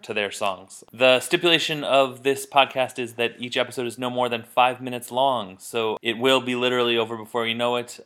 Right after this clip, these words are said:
and I'm going to try to, uh, fit in as much information as I can, uh, in those five minutes.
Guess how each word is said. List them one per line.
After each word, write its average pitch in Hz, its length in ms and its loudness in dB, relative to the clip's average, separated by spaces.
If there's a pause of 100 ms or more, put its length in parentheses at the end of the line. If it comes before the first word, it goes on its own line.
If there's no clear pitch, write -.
(100)
and 107 340 -4
I'm 104 220 -8
going 107 180 -6
to 104 60 -12
try 107 400 -2
to, 104 480 -10
uh, 95 380 -4 (440)
fit 127 160 -4
in 113 140 -2
as 110 120 -10
much 113 200 -4
information 110 440 -6
as 104 80 -10
I 101 80 -8
can, 107 540 -8
uh, 101 340 -6
in 117 180 -6
those 107 180 -4
five 98 260 -2
minutes. 87 340 -14